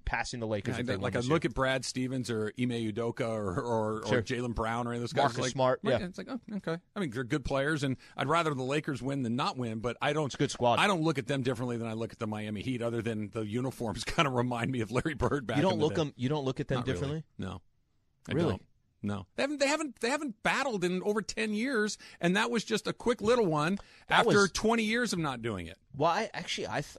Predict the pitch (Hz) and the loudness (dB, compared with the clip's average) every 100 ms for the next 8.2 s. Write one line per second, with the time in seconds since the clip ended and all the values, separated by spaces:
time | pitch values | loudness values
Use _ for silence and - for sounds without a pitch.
0 | - 151 - 147 110 - _ _ _ _ | -6 -4 0 2 0 -4 _ _ _ _
1 | - - 202 208 175 147 131 127 135 117 | -12 -8 -6 -2 2 2 0 -2 -2 -6
2 | - 123 113 104 104 95 - 113 107 95 | -6 -2 -2 -2 -4 -10 -8 -6 -6 -8
3 | - - 262 - - 185 220 208 160 233 | -14 -10 -10 -8 -4 0 0 4 6 6
4 | 226 254 185 156 135 120 101 110 110 107 | 4 2 2 0 0 0 0 2 4 2
5 | 131 113 101 98 - 127 113 185 160 - | 0 2 2 0 -4 -4 0 0 -2 -2
6 | 160 208 147 - 120 208 208 196 190 196 | 0 2 0 -2 -2 0 -2 2 2 2
7 | 196 170 135 123 147 180 - - 160 180 | 0 -2 -4 -2 2 2 0 0 2 4
8 | 180 175 | 4 0